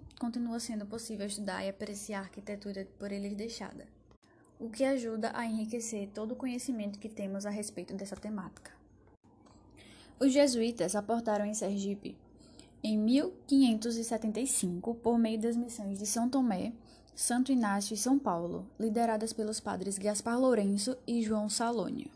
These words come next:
O principal foco era levar a civilização cristã ao local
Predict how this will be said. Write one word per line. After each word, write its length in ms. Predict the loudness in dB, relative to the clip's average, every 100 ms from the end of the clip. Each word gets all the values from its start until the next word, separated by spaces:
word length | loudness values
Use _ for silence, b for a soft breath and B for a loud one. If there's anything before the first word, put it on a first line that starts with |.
| -20 _ _ B B B B -6
O 60 |
principal 440 | 4 4 4 2 2
foco 480 | 4 4 4 2 2
era 200 | 4 4
levar 340 | 2 0 -4
a 60 | -4
civilização 680 | -4 -2 -2 -2 -4 -4
cristã 580 | -4 -6 -6 -4 -4 -4 B B B -10
ao 160 | -4 -2
local 540 | -2 -2 -2 -2 -2